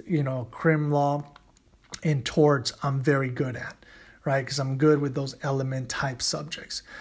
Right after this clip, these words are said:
So just wanted to give you that tip so that as you move forward, you can continue to make any adjustments that will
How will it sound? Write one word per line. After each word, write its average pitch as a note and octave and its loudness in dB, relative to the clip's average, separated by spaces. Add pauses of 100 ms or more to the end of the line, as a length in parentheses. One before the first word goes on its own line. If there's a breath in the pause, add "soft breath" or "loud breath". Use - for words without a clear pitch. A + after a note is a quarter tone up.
(180 loud breath)
So D#3+ 6 (380 loud breath)
just D#3 2
wanted F#3 6
to F3 2
give F3+ 4
you F#3 4
that E3 4
tip G3 0
so D3+ 2
that C#3+ 0
as C#3 -2
you D3+ 2
move D#3 2
forward, E3 4
you C#3 -4
can C3+ -4
continue D#3 0
to D3+ 0
make C#3 -4
any D3+ 2
adjustments D#3 0 (100)
that D3 0
will C#3+ -2